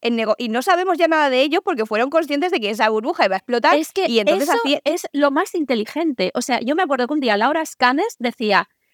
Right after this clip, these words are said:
Speaker 2: "Me planteo algún día dedicarme a la representación de gente que hace cre-, de creación de contenido porque yo no me veo con cuarenta años", que me, que me, me hizo pupa cuando dijo lo de cuarenta años, como si fuera, "Guau, soy súper vieja". <laughs> Claro, cuarenta años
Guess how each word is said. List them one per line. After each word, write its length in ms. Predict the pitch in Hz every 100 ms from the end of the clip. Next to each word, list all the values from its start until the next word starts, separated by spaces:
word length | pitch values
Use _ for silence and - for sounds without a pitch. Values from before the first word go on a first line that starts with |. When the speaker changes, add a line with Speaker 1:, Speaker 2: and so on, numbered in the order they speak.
| _ _
Speaker 2:
"Me 160 | 247 269
planteo 440 | 277 269 294 349
algún 220 | 359 311
día 120 | 302 339
dedicarme 440 | 285 247 262 311
a 40 |
la 80 | 285
representación 720 | 247 240 240 233 220 240 262
de 320 | 294 262 240 226
gente 260 | 254 240 240
que 120 | 226
hace 180 | 226 285
cre-, 180 | 269 233 -
de 320 | 240 226 214 - -
creación 320 | 220 208 247
de 100 | 311
contenido 400 | 277 233 233 285
porque 220 | 262 220
yo 100 | 220
no 80 | 277
me 140 | 247
veo 200 | 202 269
con 140 | - 226
cuarenta 380 | 190 208 233 226
años", 220 | 240 -
que 100 | 196
me, 160 | 175 -
que 100 | 185
me, 140 | 170
me 180 | 196 180
hizo 180 | 185 202
pupa 300 | - 226 208
cuando 240 | 190 185
dijo 220 | 185 202 214
lo 80 |
de 80 | 202
cuarenta 320 | 208 185 202 208
años, 220 | 202 196
como 220 | 190 185
si 80 | 214
fuera, 300 | - 196 196
"Guau, 400 | 202 214 233 240
soy 220 | - 262 311
súper 260 | 294 277
vieja". 360 | 294 294 339 330 -
<laughs> 920 | 294 294 302 285 - 262 262 269 -
Claro, 420 | 294 262 269 254 -
cuarenta 480 | 254 262 277 294 269
años 240 | 294